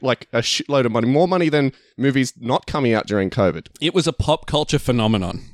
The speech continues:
Speaker 1: Absolutely. And yeah, we're gonna talk all about that this week. But before we do, Matty D, can you explain our point system before we dive into critiquing how well we did predicting the plot?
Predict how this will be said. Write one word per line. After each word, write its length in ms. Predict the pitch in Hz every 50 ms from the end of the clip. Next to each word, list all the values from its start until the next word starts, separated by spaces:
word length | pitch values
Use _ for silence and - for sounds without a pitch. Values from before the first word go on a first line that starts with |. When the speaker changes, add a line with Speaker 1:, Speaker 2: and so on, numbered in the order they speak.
| - - -
Speaker 1:
Absolutely. 720 | - 120 120 - - 117 117 110 120 120 - 95 90 85
And 180 | 90 98 104 113
yeah, 100 | 123 127
we're 100 | 120 123
gonna 140 | 127 131 120
talk 220 | 110 131 123 120
all 120 | 113 113 110
about 280 | 98 104 98 95 -
that 180 | 98 95 90 -
this 180 | 98 92 -
week. 180 | - 95 90 -
But 120 | - 95 92
before 260 | - 98 - - 120
we 80 | 113 107
do, 100 | 101 110
Matty 220 | 101 123 127 120
D, 100 | 117 123 113
can 120 | - 135
you 60 | 139
explain 300 | 143 139 - - 135 123
our 120 | 117 104 101
point 280 | - - 117 113 113
system 360 | - - 113 104 - - 90 85
before 260 | 90 92 - 98 98
we 80 | 95
dive 320 | 92 - 92 92 95 95 -
into 240 | 98 90 - - 90
critiquing 680 | - - 104 - - - 113 - - - 92 73 73 - - _ _ _
how 120 | - 101
well 180 | 101 98 104 98
we 120 | 98 98
did 160 | 95 101 101 -
predicting 360 | 110 87 104 98 - 101 101
the 80 | 92
plot? 280 | 90 - - 120 151 -